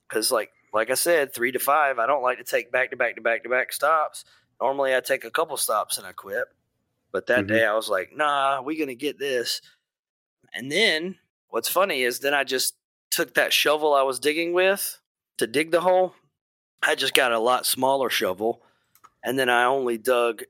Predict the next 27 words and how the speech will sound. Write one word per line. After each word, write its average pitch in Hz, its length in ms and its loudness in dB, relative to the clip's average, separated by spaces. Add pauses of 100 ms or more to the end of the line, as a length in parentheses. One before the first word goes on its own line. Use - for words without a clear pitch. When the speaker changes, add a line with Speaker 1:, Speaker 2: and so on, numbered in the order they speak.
(280)
Speaker 1:
really 113 500 -2
effective 107 520 -2
and 104 100 -4
efficiently. 82 680 -2 (120)
And 120 100 -2
I 120 100 2
sent - 300 -2
you, 127 400 -2 (440)
um, 101 460 -4 (600)
stats - 840 0 (340)
for 110 500 0
what 113 180 0
this 113 180 -2
week 110 280 -2
ended 107 260 -2
up 127 180 0
like. 95 460 -6 (640)
Um, 92 500 -6 (380)
not 147 380 0
to, 120 120 -2
like, 95 320 -2
boast, 123 420 2
but 98 120 -8
just 117 280 -2
to 110 60 -8
say, 117 280 0
like, 110 400 -4